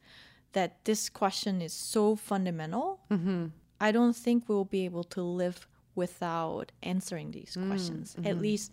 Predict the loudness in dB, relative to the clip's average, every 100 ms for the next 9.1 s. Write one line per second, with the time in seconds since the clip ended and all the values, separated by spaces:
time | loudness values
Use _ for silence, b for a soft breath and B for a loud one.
0 | -14 -10 -2 4 4 4 0 -4 -8 -18
1 | -16 -16 -16 -10 -6 -6 -8 -18 -10 -8
2 | -8 -6 -2 0 0 -2 -2 -4 -4 -8
3 | -4 -4 -2 -4 -6 -8 -8 -4 -2 -2
4 | -2 -4 -4 -6 -6 -10 -8 -4 -4 -4
5 | -6 -6 -6 -6 -10 -12 -10 -10 -16 -12
6 | -10 -6 -4 -4 -2 -2 0 -2 -8 _
7 | -4 -2 0 -2 -2 -2 -2 -2 -2 -2
8 | -2 -2 -2 0 0 0 0 0 -2 -4
9 | -8